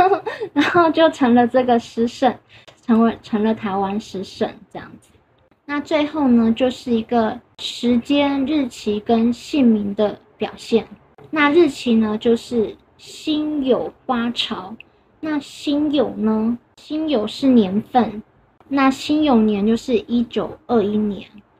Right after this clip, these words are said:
那花朝呢，是月份。花朝节是中国传统的节日，又称为花神节，或称作百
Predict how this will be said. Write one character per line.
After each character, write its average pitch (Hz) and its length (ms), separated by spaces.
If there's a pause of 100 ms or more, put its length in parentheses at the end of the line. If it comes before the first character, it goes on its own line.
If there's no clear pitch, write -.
(280)
那 311 160
花 294 380
朝 233 320
呢， 214 220
是 254 220
月 240 340
份。 - 360 (640)
花 339 160
朝 262 260
节 233 260
是 254 280
中 254 260
国 220 140
传 214 340
统 226 240
的 190 120
节 196 360
日， 214 160
又 262 160
称 240 280
为 196 160 (120)
花 240 180
神 202 400
节， 180 380 (500)
或 349 160
称 269 320
作 262 380
百 180 180